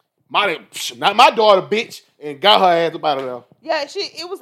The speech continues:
Speaker 2: anticlimactic up in the movie.
Speaker 1: Yeah.
Speaker 2: Like, she did the
Speaker 1: She
Speaker 2: same
Speaker 1: did,
Speaker 2: thing,
Speaker 1: she did the
Speaker 2: but
Speaker 1: same
Speaker 2: it
Speaker 1: thing, but
Speaker 2: was
Speaker 1: she
Speaker 2: like,
Speaker 1: blocked it. That
Speaker 2: yeah.
Speaker 1: "not my daughter, bitch" is, like, her best line through all seven movies.
Speaker 2: Yeah.
Speaker 1: Books.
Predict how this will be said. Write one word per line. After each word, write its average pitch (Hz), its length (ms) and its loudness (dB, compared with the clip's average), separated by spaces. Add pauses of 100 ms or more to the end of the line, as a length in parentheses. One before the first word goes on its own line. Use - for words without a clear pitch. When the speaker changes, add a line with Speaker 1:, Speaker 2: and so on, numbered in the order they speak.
Speaker 2:
anticlimactic 247 1080 -8
up 202 160 -14
in 180 80 -18
the 175 60 -20
movie. 180 420 -20
Speaker 1:
Yeah. 143 180 -8
Speaker 2:
Like, 208 200 -8
she - 100 -14
did 277 240 -10
the 339 60 -18
Speaker 1:
She 339 100 -14
Speaker 2:
same 269 80 -6
Speaker 1:
did, 214 160 0
Speaker 2:
thing, 269 80 -4
Speaker 1:
she 254 100 -4
did 254 80 -6
the 254 60 -4
Speaker 2:
but 233 80 -10
Speaker 1:
same 240 80 0
Speaker 2:
it 208 100 -2
Speaker 1:
thing, 226 100 -4
but 220 40 -6
Speaker 2:
was - 100 -6
Speaker 1:
she 202 60 -14
Speaker 2:
like, 202 160 -4
Speaker 1:
blocked 185 300 4
it. 120 140 -20 (340)
That 214 180 2
Speaker 2:
yeah. 175 80 -6
Speaker 1:
"not 196 200 2
my 196 200 4
daughter, 175 360 2
bitch" 156 340 -8
is, 160 140 -14
like, 156 200 -4
her 175 160 4
best 160 340 0
line 170 360 -8
through 165 140 -12
all 156 440 4
seven 156 300 -12
movies. 151 300 -18
Speaker 2:
Yeah. 185 340 -14 (1800)
Speaker 1:
Books. - 460 -4